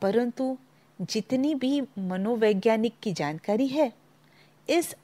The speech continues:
अरुचि का कारण यही समझ में आया कि आगे की श्रेणी की कुछ मुश्किल पढ़ाई और नए मास्टरों की मारपीट का भय ही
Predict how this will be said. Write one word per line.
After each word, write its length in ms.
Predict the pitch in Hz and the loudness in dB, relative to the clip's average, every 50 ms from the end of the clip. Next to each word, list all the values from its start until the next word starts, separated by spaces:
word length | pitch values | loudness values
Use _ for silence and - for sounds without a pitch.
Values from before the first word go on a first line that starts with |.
| - | 2
अरुचि 540 | 254 285 311 330 311 294 269 254 - 285 269 | 4 6 6 6 6 4 0 0 -2 -2 -2
का 160 | 269 - 254 | 0 0 0
कारण 520 | 240 - - 190 175 175 185 196 208 202 202 - _ - - _ _ _ - | 0 0 0 0 0 2 0 0 -2 -4 -8 -14 _ -20 -20 _ _ _ -2
यही 360 | 165 170 190 202 226 302 330 | 0 0 0 2 2 2 2
समझ 420 | 320 - 240 202 185 190 202 202 | 2 0 -2 -2 0 -2 -2 -2
में 140 | 208 208 - | -4 -6 -6
आया 360 | - - 156 160 160 165 151 - - _ _ _ _ _ _ _ _ _ _ - | -4 -4 -4 -2 -4 -4 -6 -8 -14 _ _ _ _ _ _ _ _ _ _ -4
कि 160 | - 240 - - - | -4 -4 -2 -2 0
आगे 320 | 151 156 165 170 - 262 | 0 0 2 2 0 0
की 200 | 247 - - 262 | 0 0 -2 -4
श्रेणी 480 | 240 - - - 190 185 190 190 208 214 - | -4 -4 -2 0 0 0 0 0 -4 -4 -4
की 200 | - 233 233 240 - - _ _ _ _ _ - | -2 -2 -2 -4 -6 -12 _ _ _ _ _ -2
कुछ 260 | - 330 320 - - | -2 -2 -2 -2 -6
मुश्किल 480 | 208 175 165 185 - - - - 294 277 | -6 -6 -4 -4 -6 -2 0 0 0 2
पढ़ाई 480 | - 269 247 247 254 285 320 294 226 - _ _ _ _ _ _ _ _ _ _ _ - - | 4 4 4 6 6 4 4 4 0 -4 _ _ _ _ _ _ _ _ _ _ _ -2 2
और 200 | 302 320 359 359 | 4 6 6 4
नए 360 | 311 254 240 233 247 269 294 | 4 2 2 4 6 6 6
मास्टरों 640 | 277 247 220 208 220 214 - - 262 254 240 247 247 | 4 4 2 2 2 0 -2 0 0 2 2 0 0
की 180 | 233 - 262 254 | -2 -2 -2 -2
मारपीट 680 | 214 185 170 165 170 185 214 233 - - 247 240 - | -2 -2 -2 2 2 4 4 2 2 0 0 0 -2
का 180 | - - 233 226 | -4 -2 -2 -2
भय 300 | 180 147 - 165 185 175 | -2 -2 -2 0 0 2
ही 420 | 214 220 233 294 339 339 302 320 | 0 0 2 4 4 4 2 0